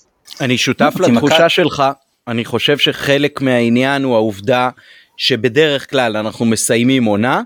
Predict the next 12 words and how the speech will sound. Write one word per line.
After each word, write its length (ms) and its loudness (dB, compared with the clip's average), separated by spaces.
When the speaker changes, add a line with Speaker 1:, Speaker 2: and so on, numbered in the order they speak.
Speaker 1:
ואז 360 -2
יש 220 -2
לנו 300 2
את 180 -4
קטע 300 0
ההמתנה 540 -2
למונדיאל, 680 0
ואז 220 0
המונדיאל 560 0
בא. 140 -4
ופה, 640 2
אה, 200 0